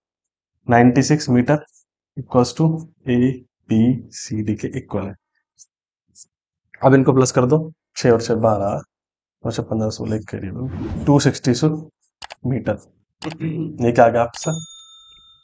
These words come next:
एरिया? अच्छा, मीटर स्क्वायर में आएगा भाई, क्यों? क्योंकि इस मीटर की multiply इसमें हुई थी और इस मीटर की multiply इसमें हुई थी, दोनों ही मीटर स्क्वायर में हैं, और मीटर स्क्वायर को मीटर स्क्वायर में प्लस करें तो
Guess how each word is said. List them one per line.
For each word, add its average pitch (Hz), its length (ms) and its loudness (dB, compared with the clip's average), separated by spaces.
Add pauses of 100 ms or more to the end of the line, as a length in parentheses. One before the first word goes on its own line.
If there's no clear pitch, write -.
(260)
एरिया? 101 480 -4 (680)
अच्छा, 123 160 2
मीटर 135 300 4
स्क्वायर 123 300 4
में 123 120 2
आएगा 113 180 0
भाई, 131 100 -2 (1400)
क्यों? 131 200 8 (680)
क्योंकि 120 280 -2
इस - 280 -6 (100)
मीटर 120 280 4
की 131 100 2
multiply 120 380 6
इसमें 127 180 0
हुई 131 80 2
थी 147 80 2
और 139 100 4
इस 120 100 -2
मीटर 120 200 -2
की 123 100 -2
multiply 120 380 2
इसमें 123 220 0
हुई 135 100 0
थी, 131 40 0
दोनों 123 220 4
ही 135 60 4
मीटर 123 220 0
स्क्वायर 104 280 -2
में 104 100 -2
हैं, 101 80 -8 (260)
और 127 80 6
मीटर 120 280 4
स्क्वायर 113 240 0
को 127 60 2
मीटर 117 220 0
स्क्वायर 113 160 -2
में 107 60 -2
प्लस 104 160 -6
करें 110 160 -8
तो 123 240 -6